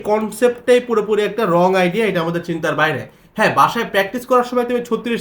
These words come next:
সেকেন্ড না, তুমি তিরিশ সেকেন্ড ধরে করো, কিন্তু এক্সাম হলে ছত্রিশ সেকেন্ড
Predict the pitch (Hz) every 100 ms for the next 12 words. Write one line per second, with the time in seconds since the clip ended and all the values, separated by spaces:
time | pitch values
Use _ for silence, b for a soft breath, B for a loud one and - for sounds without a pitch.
0 | 202 165 131 123 165 175 208 214 202 196
1 | 185 175 170 143 113 b b b _ 190
2 | 202 208 185 262 240 262 196 - 220 254
3 | 240 233 220